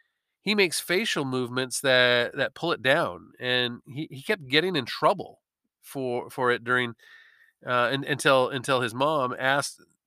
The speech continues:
uh, his, uh, pediatrician for a letter explaining that, but, but she says the teacher still corrects him all day long. Across the country, about two-thirds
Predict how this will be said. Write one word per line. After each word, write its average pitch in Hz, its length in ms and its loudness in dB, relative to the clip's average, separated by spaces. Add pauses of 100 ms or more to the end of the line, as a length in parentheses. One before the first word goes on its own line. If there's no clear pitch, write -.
(180)
uh, 123 220 -2
his, 131 340 -2 (640)
uh, 104 120 -4
pediatrician 156 640 0
for 123 140 0
a 113 60 2
letter 123 400 4
explaining 131 600 -4
that, 113 200 0 (840)
but, 135 360 -2 (260)
but 135 160 -4
she 190 260 -2
says 190 380 0
the 147 120 -6
teacher 208 380 -4
still 165 540 -2
corrects 165 480 -2
him 123 220 -4
all 131 240 -4
day 120 160 -4
long. 139 380 -12 (920)
Across 214 460 0
the 165 80 -10
country, 151 640 -2 (260)
about 139 240 4
two-thirds - 920 0